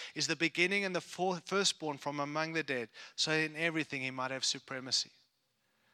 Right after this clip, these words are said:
Or in everything he might have preeminence. Can I say, "In everything he'll have first place." First place. Can you imagine a church where Jesus is first place? Not on a Sunday, every day.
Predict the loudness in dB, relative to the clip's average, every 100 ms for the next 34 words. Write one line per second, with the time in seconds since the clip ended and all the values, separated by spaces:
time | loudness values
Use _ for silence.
0 | _ -8 -4 0 2 2 0 -2 0 0
1 | 0 -4 -6 -4 -4 -6 -6 -6 -6 0
2 | 2 2 0 -14 -16 -20 -16 -4 2 2
3 | 0 -2 -4 -4 -4 -2 -2 -4 -4 0
4 | 0 -2 -12 -8 -6 -6 -8 _ _ _
5 | _ _ _ _ _ _ _ _ _ _
6 | _ _ -20 -14 -4 2 4 2 0 0
7 | 0 0 -2 -2 0 2 4 4 2 0
8 | -2 0 6 6 6 2 2 0 -6 0
9 | 2 4 8 8 8 6 4 0 0 2
10 | 0 2 0 0 -2 0 0 0 -6 -16
11 | _ 0 6 8 8 8 8 6 4 8
12 | 10 10 6 -6